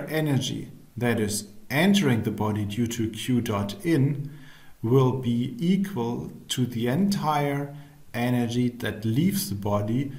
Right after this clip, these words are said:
equal to Q dot out. Otherwise, if they would not be equal,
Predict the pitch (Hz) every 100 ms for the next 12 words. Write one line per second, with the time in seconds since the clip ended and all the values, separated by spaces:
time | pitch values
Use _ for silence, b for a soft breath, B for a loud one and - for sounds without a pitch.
0 | B B - 131 127 127 127 - 123 -
1 | - 120 117 120 120 123 131 - - -
2 | b b b b - 180 135 110 113 127
3 | - 135 - 120 117 139 175 185 202 202
4 | 127 135 170 175 - 117 156 -